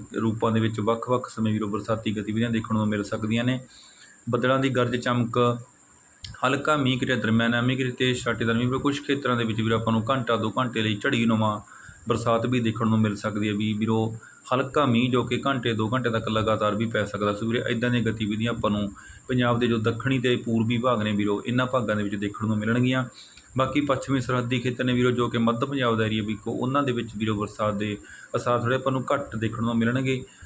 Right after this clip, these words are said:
ਬਾਕੀ ਵੀਰੋ, ਸਵੇਰ ਦੀ ਵੀਡੀਓ ਦੇ ਵਿੱਚ ਜਿਵੇਂ ਆਪਾਂ ਨੂੰ ਜਾਣਕਾਰੀ ਮਿਲੂਗੀ ਮੌਸਮ ਦੇ ਸੰਬੰਧੀ ਵੀਰੋ, ਕੱਲ੍ਹ ਦੇ ਦਿਨ ਦੀ ਵੀਡੀਓ, ਉਹ ਵੀਰੋ ਕੱਲ੍ਹ ਨੂੰ ਦਿਨ ਸਵੇਰ ਦੀ ਵੀਡੀਓ ਦੇ ਵਿੱਚ ਆਪਾਂ ਸਾਰੀ ਜਾਣਕਾਰੀ ਸਹੀ ਤੋਂ ਸਹੀ ਫੇਰ ਕਿਸਾਨ ਵੀਰਾਂ ਨਾਲ ਸਾਂਝੀ ਕਰਾਂਗੇ।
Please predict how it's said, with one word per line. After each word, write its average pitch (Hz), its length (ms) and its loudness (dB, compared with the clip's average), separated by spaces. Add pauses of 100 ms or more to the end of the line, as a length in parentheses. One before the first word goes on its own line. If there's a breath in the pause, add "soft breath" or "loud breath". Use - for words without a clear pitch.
(220 loud breath)
ਬਾਕੀ 131 220 2
ਵੀਰੋ, 147 160 4
ਸਵੇਰ 139 420 4
ਦੀ 147 100 4
ਵੀਡੀਓ 139 220 2
ਦੇ 151 60 4
ਵਿੱਚ 135 120 2
ਜਿਵੇਂ 135 240 0
ਆਪਾਂ 139 180 -2
ਨੂੰ 120 100 0
ਜਾਣਕਾਰੀ 113 400 0
ਮਿਲੂਗੀ 110 420 -2
ਮੌਸਮ 113 340 0
ਦੇ 110 80 0
ਸੰਬੰਧੀ 113 380 0
ਵੀਰੋ, 113 160 0
ਕੱਲ੍ਹ 113 240 0
ਦੇ 123 80 2
ਦਿਨ 110 280 2
ਦੀ 107 100 0
ਵੀਡੀਓ, 123 340 0 (460 loud breath)
ਉਹ 131 60 0
ਵੀਰੋ 143 160 4
ਕੱਲ੍ਹ 135 240 2
ਨੂੰ 151 260 0
ਦਿਨ 123 300 2
ਸਵੇਰ 117 420 2
ਦੀ 123 100 0
ਵੀਡੀਓ 117 200 0
ਦੇ 131 60 2
ਵਿੱਚ 123 160 -2
ਆਪਾਂ 110 240 0
ਸਾਰੀ 120 300 0
ਜਾਣਕਾਰੀ 110 420 0
ਸਹੀ 117 260 -4
ਤੋਂ 117 100 0
ਸਹੀ 110 240 -2
ਫੇਰ 110 160 0
ਕਿਸਾਨ 104 300 -4
ਵੀਰਾਂ 104 180 -6
ਨਾਲ 104 120 -4
ਸਾਂਝੀ 110 320 -4
ਕਰਾਂਗੇ। 113 400 0